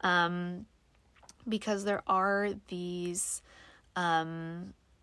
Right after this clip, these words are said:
these ideas about what autism looks like that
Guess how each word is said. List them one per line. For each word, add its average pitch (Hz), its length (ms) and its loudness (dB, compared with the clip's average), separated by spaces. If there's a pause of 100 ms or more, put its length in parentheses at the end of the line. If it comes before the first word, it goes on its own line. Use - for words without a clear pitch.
(800)
these 202 200 -2
ideas 190 800 0
about 165 300 -4
what 175 140 -4
autism 180 500 -6
looks 214 340 -4
like 175 500 -4 (220)
that 175 800 -2